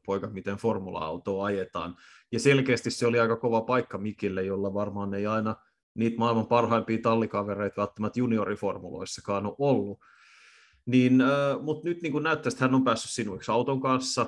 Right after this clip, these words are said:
Hän on osoittanut, että hän ei ole talentless ass clown, vaan on, niinku, hyvä kilvanajaja ja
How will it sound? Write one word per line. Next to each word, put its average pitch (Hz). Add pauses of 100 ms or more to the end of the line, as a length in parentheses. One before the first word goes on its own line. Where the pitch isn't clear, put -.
(140)
Hän 117
on 113
osoittanut, 117
että 107
hän 107
ei 113
ole 95 (140)
talentless 110
ass 113
clown, 92 (520)
vaan 101
on, 107 (440)
niinku, 131
hyvä 135
kilvanajaja 107
ja 95